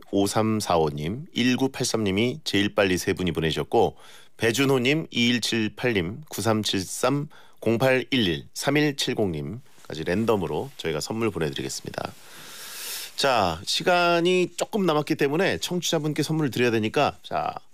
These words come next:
어, 어떤 분께 드릴까요? 어, 이육일구 님, "고등학생도 배텐 재밌게 듣습니다. 배성정 님과 토크 한번 해보고 싶어요. 전화 주십시오." 이육일구 님께 전화 드릴게요.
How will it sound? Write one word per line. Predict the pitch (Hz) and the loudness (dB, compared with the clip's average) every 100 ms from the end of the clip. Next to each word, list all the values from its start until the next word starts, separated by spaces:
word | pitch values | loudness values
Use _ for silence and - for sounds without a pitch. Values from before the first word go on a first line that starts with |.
| - | -10
어, | 80 87 87 85 82 - - - - - - | -4 0 2 0 -2 -8 -20 -20 -20 -12 -8
어떤 | 98 104 | -4 -2
분께 | 92 87 80 | -2 -2 -4
드릴까요? | - - 71 90 117 | -4 -4 -6 -6 -6
어, | - 85 82 82 82 82 82 80 80 - | -2 0 2 2 0 0 0 0 -4 -4
이육일구 | 110 135 147 143 135 123 | 0 2 2 0 0 0
님, | 113 | 0
"고등학생도 | 120 131 147 143 139 | 2 2 2 2 0
배텐 | 131 110 127 110 | 0 0 0 0
재밌게 | 107 110 117 | 0 0 0
듣습니다. | 98 - 87 85 80 | -2 -2 0 0 0
배성정 | 98 107 107 104 | -2 -2 0 2
님과 | 101 95 | 2 0
토크 | 98 113 123 | -2 -2 0
한번 | 110 | 2
해보고 | 107 98 87 - | 2 2 -2 -6
싶어요. | 90 107 | 0 0
전화 | - 92 87 | 2 2 2
주십시오." | 78 - 82 - - - - | 0 -2 -2 -4 -12 -20 -10
이육일구 | - 123 139 135 139 - 143 135 135 | -2 2 4 2 2 2 2 4 2
님께 | 123 101 107 78 - - - - - | 2 0 0 0 -2 -20 -20 -20 -6
전화 | 98 98 | -2 -2
드릴게요. | 85 73 - 71 | -4 -8 -6 -8